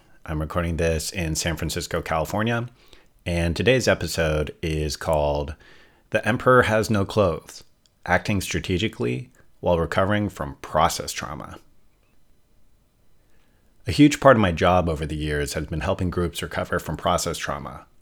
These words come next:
and its ugly cousin, consultant trauma.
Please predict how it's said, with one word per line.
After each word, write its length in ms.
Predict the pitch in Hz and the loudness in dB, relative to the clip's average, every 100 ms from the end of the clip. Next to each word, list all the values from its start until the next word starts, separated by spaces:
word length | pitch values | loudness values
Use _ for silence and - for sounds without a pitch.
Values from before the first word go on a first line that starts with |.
| - | -8
and 100 | 90 | -6
its 140 | 78 - | -4 -4
ugly 280 | 98 85 80 | -2 -2 -2
cousin, 500 | 92 78 76 73 71 - | -2 -2 -4 -8 -12 -12
consultant 540 | - 80 - 82 87 80 | -8 -4 -2 -2 -4 -6
trauma. 480 | 71 69 73 - | -6 -6 -14 -18